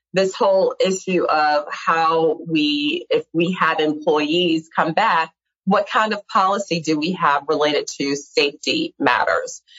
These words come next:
So if people are working in cubes or whatever that environment looks like, how do we make sure people remain safe? And what kind of policy,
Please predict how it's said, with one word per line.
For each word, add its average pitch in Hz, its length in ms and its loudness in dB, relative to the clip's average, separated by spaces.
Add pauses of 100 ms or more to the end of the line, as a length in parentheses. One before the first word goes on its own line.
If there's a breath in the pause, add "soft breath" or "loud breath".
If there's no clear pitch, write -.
(140 loud breath)
So 151 680 2 (200)
if 160 200 0
people 180 240 0
are 156 120 2
working 151 300 0
in 135 160 -2
cubes 233 640 -4 (400 loud breath)
or 165 420 4
whatever 160 360 0
that 160 160 2
environment 147 540 0
looks 175 240 0
like, 160 240 2
how 156 120 2
do 160 80 0
we 156 140 -2
make 143 200 0
sure 147 480 -2
people 143 380 0
remain 143 400 -2
safe? 151 460 0
And 143 180 0
what 147 140 0
kind 147 200 0
of - 140 -2
policy, 180 840 -2